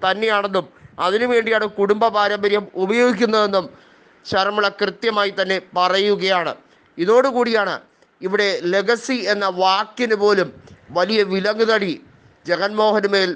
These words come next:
പ്രഹരമായി ഏൽക്കുന്നത്. അത് ജഗൻമോഹൻ്റെ ഭാവി പരിപാടികളെ എല്ലാം തച്ചുടയ്ക്കും എന്നുള്ള കാര്യത്തിൽ ഒരു സംശയവും വേണ്ട. കേരളത്തിലും തമിഴ്നാട്ടിലും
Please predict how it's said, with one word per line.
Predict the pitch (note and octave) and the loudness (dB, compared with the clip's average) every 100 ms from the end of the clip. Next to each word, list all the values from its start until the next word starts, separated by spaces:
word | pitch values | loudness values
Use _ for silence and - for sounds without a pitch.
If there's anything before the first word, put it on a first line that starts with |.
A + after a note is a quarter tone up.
| - F3+ | -4 -2
പ്രഹരമായി | F#3 G#3 G#3 G#3 F#3+ F#3+ F3+ | 0 0 0 0 -2 -2 -2
ഏൽക്കുന്നത്. | F#3 F#3 G3 F#3 E3 B2 - - _ - | 0 0 0 0 -2 -4 -12 -20 _ -4
അത് | F3+ F#3 F3 | -2 -2 0
ജഗൻമോഹൻ്റെ | F#3+ G#3+ G#3+ G#3+ G#3 G#3 E3 | 0 0 2 2 0 -2 0
ഭാവി | G3 G3 G#3 G#3+ - _ E3+ | 2 2 0 -6 -14 _ -2
പരിപാടികളെ | F3+ G#3 A3+ A#3 G#3 E3+ - _ _ _ F3+ | 0 2 0 0 0 0 -4 _ _ _ -2
എല്ലാം | G3+ G#3 G3 G3 | 0 -2 -4 -4
തച്ചുടയ്ക്കും | F#3 F#3 A#3 A3 G3 G#3 F#3+ | -4 0 0 0 -2 -4 -2
എന്നുള്ള | G3 G3 F#3+ F#3+ | 0 0 0 0
കാര്യത്തിൽ | F#3+ G3 F#3+ F#3 G3 | 0 0 -2 -2 2
ഒരു | G3 G3 F#3 | 2 2 0
സംശയവും | F3 F3+ - G3 E3+ | -2 -4 -2 0 0
വേണ്ട. | D#3 D3 C#3 - - - - - _ _ - G3+ | 0 0 -4 -8 -20 -20 -20 -20 _ _ -6 0
കേരളത്തിലും | G#3+ A#3+ B3 G#3 B3+ A3+ - - F#3+ | 2 2 0 0 0 0 -4 -4 0
തമിഴ്നാട്ടിലും | G3 A#3 A#3+ A#3+ A3+ A3 | 2 2 0 0 0 -2